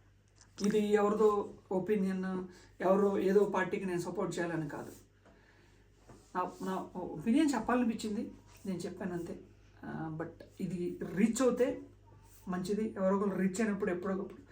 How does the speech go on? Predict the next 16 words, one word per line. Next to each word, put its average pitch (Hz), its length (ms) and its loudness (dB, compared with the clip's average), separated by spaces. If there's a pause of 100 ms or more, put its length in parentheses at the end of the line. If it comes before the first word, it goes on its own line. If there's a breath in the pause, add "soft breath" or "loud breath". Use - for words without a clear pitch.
(440 loud breath)
తను 185 400 0 (340)
రాజకీయం 208 720 0
అరంగేట్రం 185 600 -2
చేసినప్పుడు 175 420 -6
ఈ 220 120 -2
వీడియో 180 220 -2
ఉపయోగపడుతుంది. 151 520 -4
అప్పుడు - 240 -4
అది 196 180 -6 (420 loud breath)
నా 165 100 -2
ఫీలింగ్. 180 300 -4
ఇది 208 200 -6 (680 soft breath)
ప్లీజ్, 285 640 8
ప్లీజ్ 233 480 -4
subscribe 214 500 0 (380)
and 175 200 -8